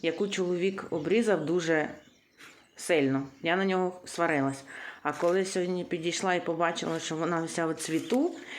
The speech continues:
що буде рясний урожай, тоді подумала, зря я так кричала. Все буде добре, будуть черешні. Ось все в, в пуплянках скоро буде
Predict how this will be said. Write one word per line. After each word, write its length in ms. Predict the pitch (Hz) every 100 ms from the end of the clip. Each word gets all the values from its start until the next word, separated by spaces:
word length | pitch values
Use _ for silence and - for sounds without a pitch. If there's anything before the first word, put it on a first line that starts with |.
| -
що 180 | - 165
буде 360 | 156 190 175 170
рясний 520 | 165 175 - 175 151
урожай, 600 | 160 165 165 220 285 - - - - - - - _ _
тоді 280 | - 165 196
подумала, 640 | 202 185 165 165 147 143 143 - - - - - - - -
зря 420 | 143 160 165 180
я 160 | 180
так 380 | 139 170 156 - - - -
кричала. 640 | - 151 147 123 117 120 - - - - - _ - - - _ - - _
Все 220 | - 147
буде 260 | 135 156 185
добре, 400 | 247 311 202 139 - -
будуть 360 | 147 151 156 -
черешні. 640 | 180 214 208 170 143 - - - _ _ - _ - - - - _ _ -
Ось 280 | 190 180
все 340 | - - 196 226
в, 60 | 233 - _ - -
в 420 | - - - -
пуплянках 640 | 196 185 156 147 139 135
скоро 320 | - 170 175
буде 360 | 156 160 160